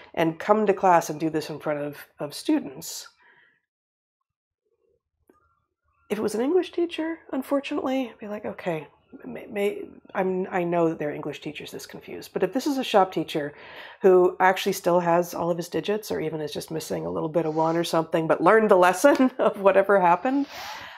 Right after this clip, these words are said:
um, there's no way that this,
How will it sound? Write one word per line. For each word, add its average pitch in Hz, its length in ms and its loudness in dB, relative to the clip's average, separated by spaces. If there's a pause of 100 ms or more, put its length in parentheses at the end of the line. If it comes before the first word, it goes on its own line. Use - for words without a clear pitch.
(120)
um, 202 300 2 (240)
there's 247 260 2
no 240 240 2
way 220 400 2
that 170 200 -4
this, - 460 -8